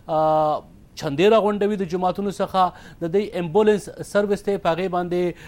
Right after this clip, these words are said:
آ، دې لیکلي وي چې دی په پاکستان کې د خیر ښېګړې کارونه کوي. په هغې د حافظ حق، سعید هغه تصویرونه یا عکسونه چاپ شوي دي، په کوم کې چې هغه په یو اس باندې ناست لیدل کېږي، غاړې ته تور پرته وي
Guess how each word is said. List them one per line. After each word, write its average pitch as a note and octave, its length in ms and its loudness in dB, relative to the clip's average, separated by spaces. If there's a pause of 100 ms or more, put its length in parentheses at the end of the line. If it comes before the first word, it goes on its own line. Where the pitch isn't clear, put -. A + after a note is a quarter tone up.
(120)
آ، D#3 100 2
دې F#3 200 0
لیکلي G3 280 -4
وي F#3+ 80 -4
چې D#3+ 120 -16
دی F#3 100 -4
په E3 60 -4
پاکستان D3+ 420 -6
کې E3 60 -6
د D3 100 -6
خیر F#3+ 220 -4
ښېګړې E3 340 -4
کارونه E3+ 360 -2
کوي. G3 360 -4 (280)
په F3 120 4
هغې G3+ 140 0
د G#3 60 -2
حافظ G3 580 -2 (140)
حق، - 240 -2
سعید F#3+ 300 -6
هغه G3 240 0
تصویرونه G3+ 500 -6
یا F#3 120 0
عکسونه G3+ 280 -4
چاپ D#3+ 260 -2
شوي G3 180 -12
دي، F3+ 100 -6
په E3 100 -8
کوم E3+ 200 -8
کې D#3+ 80 -10
چې D#3 240 -10 (300)
هغه F3 160 0
په F3+ 120 -2
یو D3+ 180 2
اس F#3+ 260 -2
باندې F#3 400 -2
ناست G3 300 -2
لیدل F3 180 -4
کېږي، G3 520 -8
غاړې E3 180 4
ته C#3+ 120 -8
تور G3+ 260 0
پرته F#3+ 240 -4
وي G3 220 -4